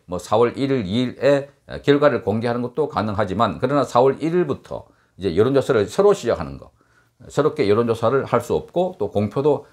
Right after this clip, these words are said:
할 수 없게 되어 있습니다. 자, 그러나 대권 후보자에 대한 여론조사는 계속해서 조사 발표가 가능한 것으로 보입니다. 이번 여론조사의 표본 오차는 구십오 퍼센트 신뢰 수준의 플러스 마이너스 삼점오 퍼센트 포인트였습니다.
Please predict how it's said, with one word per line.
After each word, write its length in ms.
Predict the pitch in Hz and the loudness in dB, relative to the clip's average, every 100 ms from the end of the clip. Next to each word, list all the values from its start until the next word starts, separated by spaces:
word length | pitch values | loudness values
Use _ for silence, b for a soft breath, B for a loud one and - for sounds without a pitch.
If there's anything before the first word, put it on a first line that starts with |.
| B | B
할 200 | 110 107 | -4 -2
수 120 | 90 | -2
없게 220 | - 147 | -2 -2
되어 120 | 123 | 0
있습니다. 400 | 73 - - - - - _ _ _ b b b b b b b b _ | -2 -6 -14 -18 -20 -20 _ _ _ b b b b b b b b _
자, 340 | - 67 64 65 - | -10 -8 -10 -14 -6
그러나 320 | 131 127 107 | 0 2 2
대권 320 | 107 107 165 | 2 2 2
후보자에 480 | 156 220 196 160 135 | 2 2 4 4 4
대한 320 | 113 113 147 | 4 0 0
여론조사는 760 | 117 120 120 110 113 101 110 123 | -2 -2 0 -2 0 0 0 -4
계속해서 520 | 95 117 117 107 95 | -4 -4 -6 -6 -2
조사 280 | 95 90 110 | 0 0 0
발표가 440 | 110 - 107 92 | 0 0 0 0
가능한 720 | - 87 92 90 101 85 - | 0 -4 -4 -4 -6 -8 -10
것으로 260 | - 104 123 | -10 -6 -4
보입니다. 380 | 80 65 - - _ _ _ b b | -4 -4 -12 -20 _ _ _ b b
이번 520 | 120 139 196 208 180 107 | 0 4 4 2 -4 0
여론조사의 720 | 120 147 143 143 135 123 110 | 2 4 2 2 2 2 0
표본 300 | 135 147 127 | 0 0 0
오차는 600 | 107 135 110 123 - - | 0 0 0 -2 -8 -8
구십오 420 | 147 170 139 - | -8 0 2 2
퍼센트 340 | 143 139 135 | 2 2 2
신뢰 240 | 123 117 110 | -2 -2 -2
수준의 420 | 110 110 98 - | -2 -4 -4 -6
플러스 260 | - - 110 | -6 -4 -2
마이너스 420 | 95 98 117 160 | -4 -4 -4 -4
삼점오 840 | - 117 110 131 113 85 120 143 - | -2 -2 -2 -2 -2 0 0 0 -2
퍼센트 500 | 104 107 98 175 170 | -4 -2 -2 -4 -6
포인트였습니다. 800 | 98 98 64 - - - - | -6 -6 -10 -14 -18 -20 -20